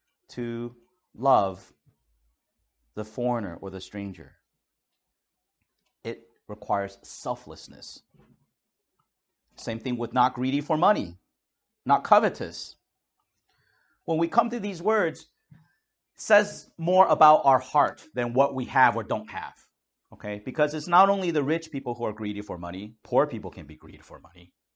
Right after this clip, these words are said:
maybe even <laughs> more so. It's not just the people who have that are covetous, it's often the people who don't have that are covetous. You know,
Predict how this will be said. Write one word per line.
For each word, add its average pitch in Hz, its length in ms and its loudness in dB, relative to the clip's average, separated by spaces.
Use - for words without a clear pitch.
maybe 92 260 -14
even 147 200 -2
<laughs> 139 80 0
more 151 120 2
so. - 500 -8
It's 143 120 -12
not 214 200 8
just 202 220 0
the 175 80 0
people 175 340 -4
who 156 140 -2
have 165 600 10
that 143 140 4
are 139 120 2
covetous, 160 760 0
it's - 640 -12
often 165 460 2
the 170 100 -2
people 190 260 -6
who 214 120 0
don't 262 260 6
have 147 340 0
that 131 140 -4
are 117 60 -8
covetous. - 720 -14
You 131 120 -10
know, 101 320 -10